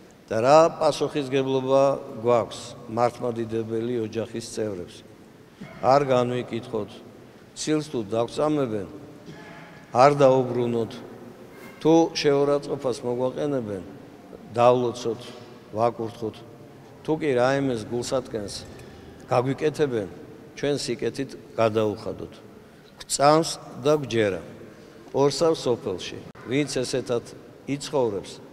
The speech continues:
და იმოქმედებს, ორსავ სოფელში ექნება მას ღვთის მადლი და კურთხევა.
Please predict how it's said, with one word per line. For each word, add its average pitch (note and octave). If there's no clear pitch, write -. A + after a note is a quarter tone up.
და A2
იმოქმედებს, A2
ორსავ B2
სოფელში B2+
ექნება A#2+
მას A#2
ღვთის C#3
მადლი G#2+
და A#2+
კურთხევა. F2+